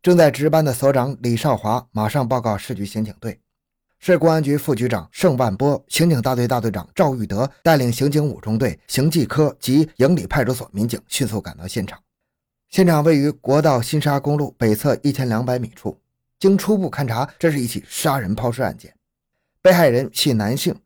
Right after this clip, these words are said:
尸体大部分用被子裹住，身上仅穿一件红色裤头，颅骨多处被钝器重击成粉碎性骨折，眼球、口鼻部位血肉模糊，已经面目全非了。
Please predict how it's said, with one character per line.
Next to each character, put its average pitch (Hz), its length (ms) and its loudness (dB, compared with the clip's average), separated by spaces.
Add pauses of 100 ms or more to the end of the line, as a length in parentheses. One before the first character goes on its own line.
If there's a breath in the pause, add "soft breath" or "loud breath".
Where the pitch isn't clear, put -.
(160)
尸 190 160 2
体 123 160 -2
大 156 180 0
部 120 80 -6
分 110 220 -10
用 120 200 -4
被 139 200 -2
子 - 80 -10
裹 - 260 -10
住， 104 180 -10 (280)
身 196 200 4
上 165 160 0
仅 110 280 -2
穿 151 200 0
一 127 80 -4
件 120 160 0
红 - 240 -6
色 120 160 -6
裤 - 160 -6
头， 85 220 -10 (600)
颅 202 220 4
骨 135 200 -4
多 165 200 4
处 165 160 -2
被 127 220 0
钝 127 240 2
器 131 200 -2
重 139 280 0
击 170 300 -2
成 131 180 -6
粉 - 240 -8
碎 147 140 -4
性 127 180 -4
骨 - 100 -14
折， 98 300 -6 (400)
眼 120 220 4
球、 131 320 0 (120)
口 101 200 -2
鼻 113 160 0
部 156 180 -2
位 120 280 -2
血 - 160 0
肉 104 160 0
模 92 180 -4
糊， 120 240 -2 (140)
已 120 160 0
经 135 160 -2
面 135 160 0
目 98 140 -6
全 - 180 -14
非 98 180 -4
了。 92 140 -8